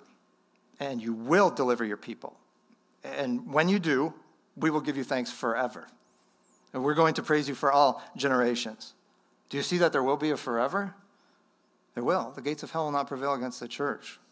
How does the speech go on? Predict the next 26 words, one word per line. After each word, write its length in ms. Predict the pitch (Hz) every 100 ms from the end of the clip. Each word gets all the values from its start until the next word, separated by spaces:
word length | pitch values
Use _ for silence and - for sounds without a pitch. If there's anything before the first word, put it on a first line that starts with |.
| -
greatly 300 | 139 139 135
thinned 260 | 151 139
or 80 | 117
not. 400 | 127 139 110 - _ _ _
Uh, 120 | 147
there 160 | 143 156
will 240 | 143 185
be 260 | 156 135 117
an 140 | 135
all 160 | 131 139
generations 760 | 123 135 123 127 123 123 95
for 220 | - 139 123
God's 320 | 123 113 -
people. 400 | 135 120 110 - _ _ _ _ _ _ -
And 100 | 135
so 100 | 156
that 180 | 147 139
there 100 | 147
should 300 | - 143 135
be 160 | 135 123 - _ _ _ -
a 80 |
promise 500 | 131 147 143 135 120
here 320 | - 113 123 - - _
on 120 | 131 127
our 160 | 135
part 400 | 131 120 120 -